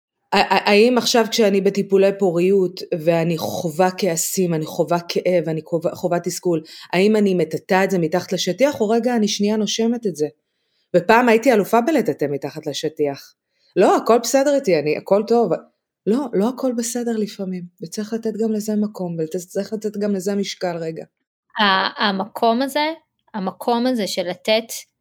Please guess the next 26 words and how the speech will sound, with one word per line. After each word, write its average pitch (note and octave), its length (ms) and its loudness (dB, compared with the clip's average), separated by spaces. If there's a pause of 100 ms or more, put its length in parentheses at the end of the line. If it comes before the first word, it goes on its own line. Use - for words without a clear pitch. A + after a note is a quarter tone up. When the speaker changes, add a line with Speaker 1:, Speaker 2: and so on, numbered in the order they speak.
(540)
Speaker 2:
אה, F3+ 200 0
לגיטימציה G3 760 -2
למה F3 240 -2
שאת G#3+ 220 -2
מרגישה, F3+ 640 -2 (640)
זה A3 460 2 (480)
בעיניי G3+ 500 2
המפתח A3+ 640 -2
להכל. F3+ 500 -2 (520)
כי F#3+ 340 -8 (520)
ברגע G#3 520 -2
שאנחנו G3 600 -2
יודעות, G3 560 -2 (640)
אה, G3 160 -2
אני G3 120 -6
קוראת G3+ 300 -2
לזה G#3+ 140 0
להיות G3 220 0
בקשר G3 340 -4
עם F#3+ 160 -6
עצמי, F#3 340 -8 (640)
להבין G3 640 2
שנייה A3 360 0
מה G3+ 260 0
אני G#3+ 140 0
מרגישה, F3+ 600 -2